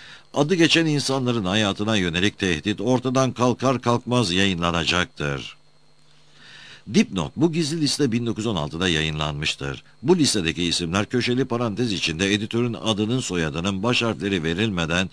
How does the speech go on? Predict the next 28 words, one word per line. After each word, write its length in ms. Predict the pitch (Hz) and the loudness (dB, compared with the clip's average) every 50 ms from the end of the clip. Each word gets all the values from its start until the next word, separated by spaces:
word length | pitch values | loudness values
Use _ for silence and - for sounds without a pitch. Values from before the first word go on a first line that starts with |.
| - - - - - | -8 -18 -10 -4 -2
bu 140 | 151 143 131 | 0 2 4
baskıya 420 | 135 127 - - 117 120 120 107 | 2 2 2 0 -2 0 0 0
alınmıştır. 800 | 92 87 90 82 78 78 90 90 - - 73 73 69 62 - - - - - - - - - - - - - - - - | 0 0 -2 -2 -2 -2 -2 -2 -2 -2 -4 -4 -4 -6 -10 -14 -20 -20 -20 -20 -20 -20 -20 -20 -20 -20 -20 -14 0 2
Bu 180 | 160 196 175 | 4 6 8
baskının 440 | 180 165 156 - - 165 160 160 143 | 8 6 6 6 4 2 2 2 2
editörü 520 | 107 123 123 110 110 - 120 131 147 147 | 2 0 0 0 -2 0 0 2 2 2
tarafından 460 | - 98 82 80 73 71 73 85 82 82 | 0 0 0 0 -2 -2 -2 -2 0 0
eklenen 520 | 82 - - 78 76 76 82 80 80 85 | 0 0 -2 -2 -2 0 0 0 0 0
diğer 280 | 110 127 123 127 127 123 | 2 2 2 2 2 0
notlar 360 | 123 120 123 123 127 131 127 | 0 -2 0 -2 -2 0 0
da 100 | 135 127 | 0 0
köşeli 380 | 131 123 117 - 120 123 143 | 0 0 0 0 0 0 0
parantez 420 | 127 120 120 123 120 107 104 110 104 | 0 0 0 0 -2 -2 -2 -4 -4
içinde 380 | 92 80 - 90 82 82 76 | -4 -4 -4 -2 0 0 0
verilmiş 540 | 76 76 71 76 71 71 80 101 107 - - - - - - - - - | 0 -2 -2 -2 -4 -2 0 0 0 0 -2 -6 -12 -20 -20 -16 -4 0
ama 300 | 135 151 160 156 143 143 | 2 2 4 2 2 2
bu 200 | 156 135 110 131 | 2 0 0 -2
dipnotta 480 | 175 - - - 123 120 - - 117 | -4 -4 -4 -4 -4 -4 -2 -2 -2
olduğu 360 | 104 95 92 87 76 92 113 | -2 0 -2 -2 0 2 2
gibi 280 | 104 80 85 82 90 92 | 2 2 2 0 0 -2
sonuna 380 | - - 107 107 107 110 127 123 | -2 -2 -2 -2 0 0 0 0
editörün 480 | 113 117 113 113 - 113 120 123 120 | 2 0 0 0 0 -2 -2 -2 -2
adının 460 | 98 85 110 101 113 117 135 143 135 | -2 -4 -2 -2 -2 -2 -2 -2 -2
ve 80 | 110 101 | -2 -2
soyadının 640 | 90 - 85 82 80 76 71 85 90 104 101 95 | -2 0 -2 -2 -2 -2 -2 -4 -4 -4 -4 -2
baş 200 | 101 120 117 101 | -2 -2 0 0
harfleri 380 | 117 117 110 - 104 110 107 113 | -2 -2 -4 -4 -4 -2 -2 -2
eklenmiştir. 1160 | 110 73 78 95 - - 78 82 80 78 73 76 85 76 - - 69 67 67 64 60 - - | -2 -2 -4 -6 -6 -4 -4 -2 -2 -2 -4 -4 -2 -2 -2 -4 -4 -6 -8 -8 -8 -12 -14